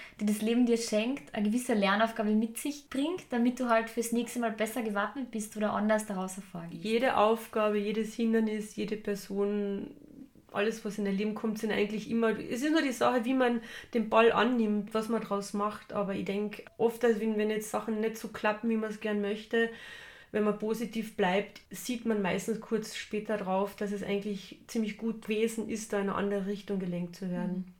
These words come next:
Speaker 1: Mhm. Und halt einfach sich mit dem Herzen zu verbinden und die Herzenskraft einfließen zu lassen. Du hast ja gesagt, dass ein großer Teil deiner Kundinnen vor allem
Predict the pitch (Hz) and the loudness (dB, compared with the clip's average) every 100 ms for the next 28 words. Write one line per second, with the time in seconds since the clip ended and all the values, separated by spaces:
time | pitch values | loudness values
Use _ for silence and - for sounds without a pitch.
0 | - 220 226 214 208 214 214 214 208 208 | -2 2 6 6 4 2 -2 0 0 2
1 | 202 196 196 196 226 208 220 208 196 226 | 0 0 -2 -2 -4 -4 -2 -4 -2 -2
2 | 226 214 208 190 185 180 180 190 - 190 | 0 2 2 0 -2 -4 -6 -8 -8 -8
3 | 180 185 175 180 - - 185 180 180 - | -10 -8 -10 -10 -16 -14 -14 -10 -12 -12
4 | - 180 - - - - - 262 254 277 | -14 -14 -16 -20 -20 -20 -2 0 2 2
5 | 247 240 240 226 226 - 202 196 208 247 | 4 2 4 2 2 -2 0 0 0 -2
6 | 254 254 240 240 - 196 190 202 233 254 | 0 0 0 -2 -4 2 4 4 2 0
7 | 254 208 202 208 208 - 240 247 247 240 | -2 0 2 2 0 0 2 4 4 2
8 | 226 220 202 208 202 202 | 0 -2 0 2 2 0